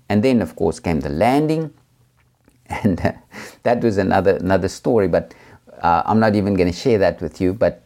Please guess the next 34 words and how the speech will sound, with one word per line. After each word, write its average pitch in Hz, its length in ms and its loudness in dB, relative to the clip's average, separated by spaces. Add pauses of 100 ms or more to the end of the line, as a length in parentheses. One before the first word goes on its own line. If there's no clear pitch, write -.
(160)
it, - 240 -4
it 113 180 -2
was 107 140 0
a 90 60 2
hard 82 320 0
landing. 76 440 -4
I 80 60 -4
mean, 87 220 0
I, 78 240 0 (180)
I, 76 300 -4
when 76 200 -6
I 76 220 -6 (320)
got 95 240 -2
into 87 240 -6
the 82 140 -2
ground, 90 340 -2
I 101 140 2
rolled 98 420 2
and 104 140 -2
everything, 85 480 -4 (260)
but 87 160 -6
my 85 180 -2
knee 98 380 0
hit 101 240 -6
my 73 140 -4
bum, 87 420 -2 (240)
and 92 120 -2
even 98 200 0
my 80 140 2
bum 87 400 -2
was 80 180 -4
a 78 40 -6
bit 73 220 -4 (420)
sore 80 420 -2